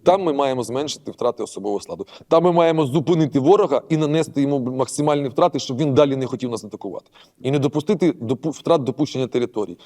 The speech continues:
Оці чотири пункти, вони всі, е, один без іншого не може бути. Не може бути. Тут не можна, що перше, що друге.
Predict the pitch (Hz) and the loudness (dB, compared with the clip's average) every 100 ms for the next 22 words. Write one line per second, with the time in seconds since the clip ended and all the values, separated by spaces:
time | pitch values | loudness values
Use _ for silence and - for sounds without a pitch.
0 | - - 127 - 196 - 175 175 160 226 | -12 -2 -2 0 -4 -2 -2 0 0 0
1 | 226 147 143 156 - 214 180 - 131 131 | 2 2 2 -2 -2 -4 -4 -2 0 0
2 | - - _ _ _ - 151 165 214 165 | -4 -20 _ _ _ 2 4 4 4 2
3 | 196 - 160 156 156 131 120 104 - _ | 2 2 2 4 2 0 -2 -6 -14 _
4 | _ _ _ _ _ _ _ 131 170 185 | _ _ _ _ _ _ _ 0 2 4
5 | 196 151 110 113 117 - 165 180 143 131 | 4 2 2 -4 -4 -2 0 2 2 0
6 | - 160 214 190 170 - 165 139 113 87 | 0 4 4 4 0 0 -2 -2 -4 -6